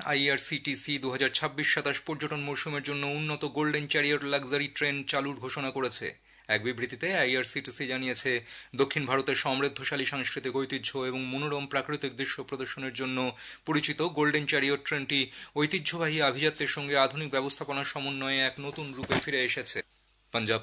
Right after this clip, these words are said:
পুলিশ পাকিস্তানের সং-, সং-, পাকিস্তানের জন্য গুপ্তচর বৃত্তির অভিযোগে পাঠানকোটের বাসিন্দা বলজিৎ সিংকে গ্রেপ্তার করেছে।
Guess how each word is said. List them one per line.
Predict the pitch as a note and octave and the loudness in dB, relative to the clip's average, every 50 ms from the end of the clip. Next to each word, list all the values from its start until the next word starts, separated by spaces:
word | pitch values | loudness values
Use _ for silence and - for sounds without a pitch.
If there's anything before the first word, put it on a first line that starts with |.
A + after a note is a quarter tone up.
| - | 0
পুলিশ | A#2 G#2+ A#2+ D#3+ G3+ - - | -2 0 0 2 4 2 2
পাকিস্তানের | - C3+ A#2+ C#3 A#2+ - - C3+ C3 C3+ | 2 -2 -4 -2 -2 -2 -2 -2 -2 0
সং-, | - - - C#3+ C3 C3 C#3 C#3 | 0 0 0 0 -2 -4 -4 -2
সং-, | - - - D3 C3+ C#3 C3 A2 | 0 0 0 0 -2 -4 -4 -2
পাকিস্তানের | - C3+ D#3 D3+ - E3+ D3+ C#3+ B2 | -2 0 0 0 0 0 0 0 0
জন্য | B2 C3+ C3+ C3+ C3+ C#3 | 0 -2 -2 -2 -2 -2
গুপ্তচর | B2+ D3+ D3 - - D#3 E3 D#3+ D3 | -2 -4 -6 -4 -4 -2 0 -2 -2
বৃত্তির | C3+ C#3 C#3+ - - C3 | -2 -2 -4 -2 -2 0
অভিযোগে | C#3 C3 C#3 D3+ C#3 C#3 B2 C#3+ C#3 | 0 0 0 2 0 2 4 4 4
পাঠানকোটের | C#3 - D3 C#3 D#3 E3 E3 D#3 D3+ D3 D3+ C#3 | 4 4 2 2 2 0 -2 -2 -2 -2 0 2
বাসিন্দা | C3+ C3+ - - D#3 C#3 C3+ C3+ B2+ | 2 2 2 2 0 2 4 4 4
বলজিৎ | A#2 C#3 C#3+ C#3 C#3 C#3+ C#3 | 6 4 4 4 4 2 2
সিংকে | - - E3 D3+ C#3 C3 C#3+ C3+ B2+ | 2 2 2 0 -2 0 0 0 0
গ্রেপ্তার | - C#3 C3 - C3+ B2+ A#2+ | 0 -2 0 2 0 0 2
করেছে। | - C3 B2 A#2 - - F2+ - - | 2 -2 0 0 0 0 -2 -8 -10